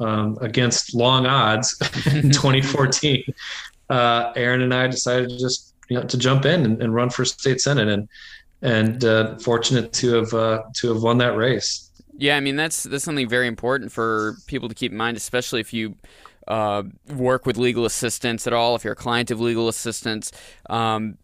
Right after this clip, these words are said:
Speaker 2: the, the attorneys there do their very best on very minimal funding, usually. Uh, the public defender is in a very similar situation, and it must have,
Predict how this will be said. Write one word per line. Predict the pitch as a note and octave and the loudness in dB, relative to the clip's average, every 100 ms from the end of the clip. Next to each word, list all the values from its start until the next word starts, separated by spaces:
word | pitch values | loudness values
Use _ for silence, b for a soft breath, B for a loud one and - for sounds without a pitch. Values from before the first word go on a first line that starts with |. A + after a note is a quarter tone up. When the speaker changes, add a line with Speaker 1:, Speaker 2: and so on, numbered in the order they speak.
| - | -6
Speaker 2:
the, | B2 C#3 | 0 0
the | A2+ C3 | 2 -2
attorneys | D3+ D3+ D3 B2+ | 0 -2 0 2
there | C#3+ | 2
do | B2 C#3 | 2 2
their | C3+ B2 | 2 2
very | C3+ B2 | 4 4
best | A#2+ C3+ C3 - | 4 2 0 -2
on | A2+ A2+ | -2 0
very | B2+ | 0
minimal | A#2 A#2+ B2+ B2 | 2 0 0 0
funding, | - B2+ B2+ B2 B2 | 0 0 2 2 2
usually. | B2 B2+ B2 C3 A#2+ A2+ A2+ A2+ A2+ | 2 2 0 0 2 2 2 2 0
Uh, | |
the | A2 | -2
public | G#2+ C#3 B2+ | -4 -4 -4
defender | - C3 B2+ B2+ | -2 -2 0 0
is | B2 | 0
in | |
a | A#2 | -2
very | A#2 A#2+ | 0 0
similar | A2+ D3+ B2 B2 | 0 -2 -2 -2
situation, | A2+ - B2 B2 A2+ A#2 C3 - A#2+ A2+ B B B | -4 -4 -4 -4 0 0 0 -2 -4 -4 B B B
and | - B2 A#2+ A#2 | -2 0 2 0
it | B2+ | 0
must | A#2+ C#3 D3 E3+ | 0 -2 -2 -2
have, | C3 | -4